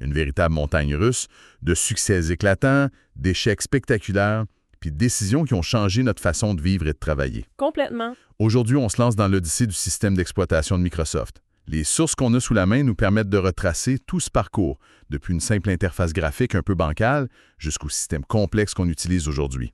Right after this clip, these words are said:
Speaker 2: Mm-hmm.
Speaker 1: Notre mission ? De comprendre comment cette saga, avec ses hauts et ses bas, a non seulement façonné Microsoft, mais aussi notre interaction quotidienne avec la technologie.
Speaker 2: Ce qui est vraiment fascinant dans cette histoire-là,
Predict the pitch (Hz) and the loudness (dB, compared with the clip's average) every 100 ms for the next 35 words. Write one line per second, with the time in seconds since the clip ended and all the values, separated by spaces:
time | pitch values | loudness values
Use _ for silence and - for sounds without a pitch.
0 | - 220 220 240 233 208 80 92 90 - | -6 -2 0 0 0 -2 0 0 0 2
1 | 240 196 - _ _ - 87 - 123 127 | 2 0 -6 _ _ -8 -8 -2 0 0
2 | 147 165 156 120 117 113 101 - 98 80 | 0 0 2 2 2 0 -2 0 0 2
3 | 90 107 - - 65 - 73 87 98 - | 2 0 -6 -10 -8 -4 0 0 2 2
4 | 92 98 113 - _ _ 92 92 120 156 | 4 2 2 -4 _ _ 0 2 2 2
5 | 113 101 123 110 95 95 98 98 87 80 | 2 2 2 0 0 2 2 2 0 2
6 | 113 127 - _ - 64 67 - 107 90 | 2 0 -4 _ -12 -8 -6 -2 -2 0
7 | 95 92 98 87 - 120 - 87 76 71 | 0 2 2 0 0 -2 0 -2 -2 -2
8 | 87 87 76 76 76 76 76 67 57 - | 0 0 -2 -4 -4 -4 -4 -4 -6 -12
9 | - 240 208 226 240 285 320 - _ - | -8 -4 0 2 4 2 2 -4 _ -4
10 | - 262 - - 226 226 226 190 214 185 | 2 2 2 0 2 4 4 2 0 -2
11 | - - 190 180 165 180 180 220 | -2 -2 0 0 0 2 4 2